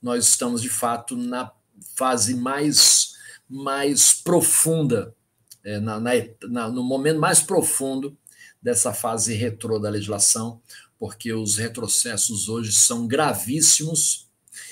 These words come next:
e daqui a cerca de dois anos, quando esse governo for expurgado, nós tenhamos a condição de, é, reconstruir aquilo,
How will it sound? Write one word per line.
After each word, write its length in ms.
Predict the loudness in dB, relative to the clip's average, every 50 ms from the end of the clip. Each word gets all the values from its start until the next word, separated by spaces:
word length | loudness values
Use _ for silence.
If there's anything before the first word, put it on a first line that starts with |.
| -20 -20 _ _ -6
e 400 | -2 -2 0 0 0 -2 -4 -8 _ _ _ _ -20 -20 _ _
daqui 500 | -4 -4 -2 -2 -4 -6 -4 0 2 2
a 80 | 4 6
cerca 420 | 6 6 4 4 0 -2 -4 -6
de 140 | -4 -6 -4
dois 400 | -4 -2 -2 0 2 2 2 2
anos, 400 | 2 0 0 -2 0 0 0 0
quando 640 | 0 -4 -6 -6 -4 -4 -4 -4 -4 -4 -6 -8 -8
esse 300 | -6 0 2 2 2 2
governo 460 | 0 -4 -6 -4 -4 -4 -4 -4 -4 -6
for 400 | -6 -6 -4 -6 -6 -6 -8 -14 -20 -20 -20 -20 -20 -14 _
expurgado, 1160 | 0 4 4 6 4 4 4 2 2 2 2 2 0 0 2 2 0 0 -2 -4 -6 -8 -8 -14 _ _ _ _ -20 -20 -16 _
nós 380 | -6 -4 -2 2 4 4 4 4
tenhamos 480 | 2 0 0 0 -2 -2 -2 -2 -4
a 60 | -4 -4
condição 680 | -4 -4 0 2 2 2 2 2 -2 -4 -6 -8 -12 -12
de, 460 | -8 -6 -4 -2 -2 -4 -4 -6 -10 _ _ _ -20 -20 _ _ _ _ _
é, 360 | -4 -2 0 0 0 -2 -2 -2
reconstruir 960 | -2 -2 -2 -2 -2 0 2 2 2 2 2 0 2 2 2 2 0 -4 -8 -16 _ _ _ -16 -10
aquilo, 720 | -10 -10 -8 -6 -6 -6 -4 -4 -4 -4 -4 -4 -6 -10